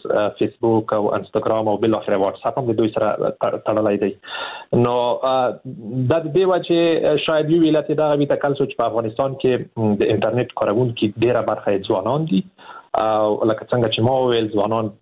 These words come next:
آه، مثلا، آه، په افغانستان کې فیسبوک کاروونکي ډېر دي، همدارنګه د انستاګرام، آه، کاروونکي ډېر دي.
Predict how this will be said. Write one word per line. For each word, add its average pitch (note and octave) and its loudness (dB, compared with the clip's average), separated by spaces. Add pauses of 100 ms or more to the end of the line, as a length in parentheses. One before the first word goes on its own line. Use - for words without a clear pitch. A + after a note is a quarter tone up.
آه، G2+ 0
مثلا، G#2 0
آه، G2+ 0
په - -2
افغانستان G#2+ -2
کې A2 -4
فیسبوک - -2
کاروونکي A2+ -2 (160)
ډېر A2 2
دي، G#2+ 0
همدارنګه G#2+ -2
د - 0 (200)
انستاګرام، A#2+ -2
آه، G#2+ -2
کاروونکي G#2 0
ډېر G#2+ 0
دي. G#2 2